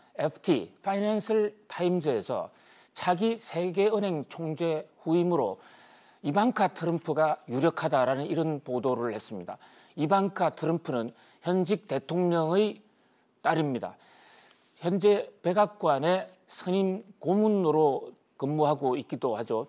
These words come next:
시니어 어드바이저로 근무하고 있기 때문에 지금 백악관의 실세 중에 실세입니다.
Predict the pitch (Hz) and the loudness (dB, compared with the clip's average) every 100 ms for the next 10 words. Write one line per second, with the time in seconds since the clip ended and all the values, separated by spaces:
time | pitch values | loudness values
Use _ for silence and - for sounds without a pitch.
0 | - - - 202 170 127 135 143 139 131 | -12 -14 -2 0 2 0 0 0 0 0
1 | 131 117 117 113 - 120 120 117 127 117 | -2 0 0 0 -4 -6 -4 -4 -2 -4
2 | 95 117 107 - 156 165 - - - - | -4 -8 -10 -8 -6 -6 -8 -20 -20 -20
3 | _ 151 180 - 151 135 247 208 208 170 | _ 0 2 0 -2 -2 -4 0 0 0
4 | 170 180 202 - _ _ - 113 160 131 | -2 0 -2 -8 _ _ -10 -6 -4 -2
5 | 139 110 - | -2 -2 -10